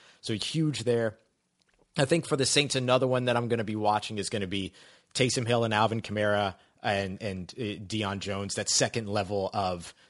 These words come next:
the, uh, of the Atlanta Falcons defense, a, a real dynamic duo there, uh, along with Foye. I mean, those guys are outstanding, the two of them. And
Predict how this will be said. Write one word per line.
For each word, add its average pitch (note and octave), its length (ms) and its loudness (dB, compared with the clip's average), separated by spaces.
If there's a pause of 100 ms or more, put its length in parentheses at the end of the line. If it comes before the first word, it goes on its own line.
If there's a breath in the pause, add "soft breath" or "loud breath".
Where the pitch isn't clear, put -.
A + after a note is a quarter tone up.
(100)
the, G2 400 -2
uh, F#2+ 460 -4
of G#2 180 -6
the G2 140 -2
Atlanta F#2 280 -4
Falcons F2+ 640 -4
defense, F#2 720 -6
a, A#2+ 420 -6
a F#2+ 120 -6 (100)
real B2+ 220 4
dynamic G#2+ 560 0
duo G2+ 480 0
there, G2+ 380 -2 (340 soft breath)
uh, G2+ 220 2
along G#2+ 220 -2
with G2+ 100 -4
Foye. G2+ 340 0
I F#2+ 60 -4
mean, G2 200 -6
those A2+ 280 -4
guys F#2+ 260 -2
are F2 140 -10 (120)
outstanding, G2+ 1000 0 (120)
the A2+ 100 -6
two G#2+ 240 -4
of F#2+ 80 -4
them. F#2+ 160 -8 (360 soft breath)
And G#2 360 -2